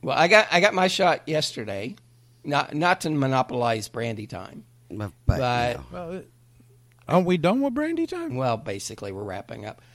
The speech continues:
Speaker 1: But I
Speaker 3: Okay,
Speaker 1: got my
Speaker 3: thanks.
Speaker 1: shot yesterday, so I would like to thank the good people over there at the Cintas Center
Speaker 2: What did you get?
Speaker 1: for, uh, the Pfizer shot.
Speaker 2: Oh.
Speaker 1: So
Speaker 3: I got mine on Friday, Timmy.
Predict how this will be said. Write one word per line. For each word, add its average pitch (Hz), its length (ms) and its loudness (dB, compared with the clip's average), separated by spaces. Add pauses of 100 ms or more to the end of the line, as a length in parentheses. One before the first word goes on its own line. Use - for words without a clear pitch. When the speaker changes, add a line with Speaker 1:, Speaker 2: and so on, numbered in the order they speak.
(240)
Speaker 1:
But 139 360 0
I 143 80 -2
Speaker 3:
Okay, 139 80 0
Speaker 1:
got 160 240 0
my 147 100 -4
Speaker 3:
thanks. 151 120 0
Speaker 1:
shot 147 260 4
yesterday, 123 500 -4
so 131 240 -6
I 123 40 -6
would 120 140 -6
like 117 220 -6
to 113 240 -10
thank 117 340 -10
the 110 100 -8
good 110 240 -10
people 123 440 -10
over 110 340 -12
there 101 240 -10
at 110 80 -14
the 123 80 -14
Cintas 147 680 -8
Center 156 500 -10 (680)
Speaker 2:
What 143 240 -8
did 143 180 -12
you 127 120 -12
get? 135 300 -4
Speaker 1:
for, 107 260 -10 (1040)
uh, 110 300 -6
the 98 100 -12
Pfizer 123 500 -2
shot. - 360 -12 (540)
Speaker 2:
Oh. - 20 -12
Speaker 1:
So 107 580 -6 (160)
Speaker 3:
I 139 120 -6
got 208 140 -2
mine 240 240 2
on 247 160 2
Friday, 254 480 -2
Timmy. 71 360 -14